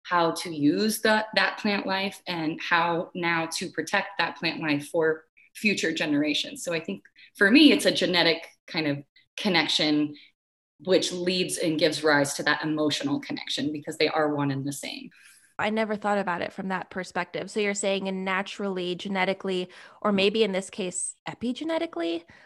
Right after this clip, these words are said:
Speaker 1: Mm-hmm.
Speaker 2: uh, we, we turn to the outside world just because we know that's kind of a safe space for us to, to recenter ourselves because that's always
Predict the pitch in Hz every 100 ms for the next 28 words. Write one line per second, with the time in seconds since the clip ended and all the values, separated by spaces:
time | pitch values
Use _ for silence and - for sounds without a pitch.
0 | _ 175 170 202 196 156 202 214 214 214
1 | 196 - 208 202 202 - 208 202 202 196
2 | 190 - 208 185 - 175 - - 175 165
3 | 170 170 160 170 - - 185 - 214 196
4 | - - 220 - 208 180 185 180 180 180
5 | 180 175 170 - 170 - - - 180 175
6 | 170 170 - 180 170 - - 160 - -
7 | 165 160 - - 190 165 156 - - 180
8 | 175 - 165 170 170 170 170 175 - 180
9 | 165 - 175 - 175 170 160